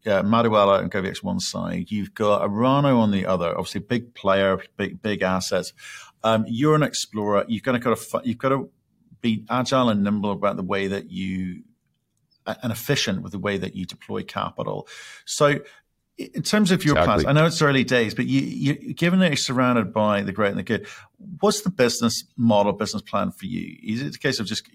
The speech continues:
Speaker 1: keep raising money efficiently and, and, and staying in control yourself, or do you look to partners or partner with other companies on s-, on any of the th-, th-, the three projects?
Speaker 2: Yeah, uh, you know, great.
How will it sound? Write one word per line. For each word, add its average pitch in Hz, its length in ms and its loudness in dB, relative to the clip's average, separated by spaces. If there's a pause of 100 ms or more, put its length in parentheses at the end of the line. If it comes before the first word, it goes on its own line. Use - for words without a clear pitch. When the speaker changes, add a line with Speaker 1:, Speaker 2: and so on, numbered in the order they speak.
Speaker 1:
keep 120 320 -4
raising 104 420 -2
money 98 480 -2 (540)
efficiently - 800 -4
and, 98 280 -4
and, 98 200 -4
and 101 200 -4
staying 104 220 -2
in 92 40 -6
control 95 300 -8
yourself, 120 460 0
or 101 420 -2
do - 220 -12
you 95 180 -4
look - 260 -4
to 95 240 -6
partners 90 600 -4 (340)
or 98 80 -10
partner 95 320 -4
with 95 140 -6
other 92 460 -2
companies 98 580 -8
on 98 140 -6
s-, - 260 -8
on 92 240 -4 (180)
any 101 200 -2
of 92 80 -6
the 98 60 -8
th-, - 200 -18
th-, - 220 -20 (200)
the 90 120 -10
three 92 180 -4
projects? 85 580 -8 (160)
Speaker 2:
Yeah, 117 260 2 (120)
uh, 107 140 0 (240)
you 104 120 0
know, 95 160 -2 (240)
great. 95 220 0